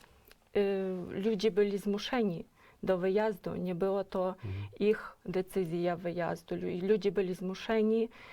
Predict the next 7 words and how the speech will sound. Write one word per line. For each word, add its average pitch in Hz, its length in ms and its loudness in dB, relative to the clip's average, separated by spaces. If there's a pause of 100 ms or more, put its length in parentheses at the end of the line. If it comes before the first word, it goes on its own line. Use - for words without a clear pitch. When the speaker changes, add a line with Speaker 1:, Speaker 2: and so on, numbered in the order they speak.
(180)
Speaker 1:
bo 185 80 -2
przecież, 190 720 -2 (440)
e, 185 440 2 (340)
mieli 202 420 6
wybór 190 440 2 (100)
albo 190 360 0
życie, 202 580 0